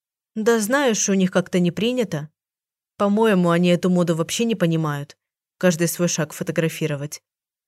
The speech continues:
Да и вообще есть в этом какая-то плебейская бесцеремонность. В чужой праздник со своим мобильным вторгаться».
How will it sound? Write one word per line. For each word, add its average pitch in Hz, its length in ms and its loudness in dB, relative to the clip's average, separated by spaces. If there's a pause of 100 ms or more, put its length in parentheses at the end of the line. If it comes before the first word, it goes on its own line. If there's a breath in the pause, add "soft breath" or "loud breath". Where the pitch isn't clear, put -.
(120)
Да 254 140 6
и 262 120 8
вообще 254 420 0
есть 196 280 0
в 180 40 0
этом 180 260 0
какая-то 175 480 0
плебейская 180 600 2
бесцеремонность. 175 960 -2 (440)
В - 80 -20
чужой 214 300 2
праздник 196 440 0
со 190 120 -2
своим 180 320 2
мобильным 160 400 0
вторгаться». 156 680 -6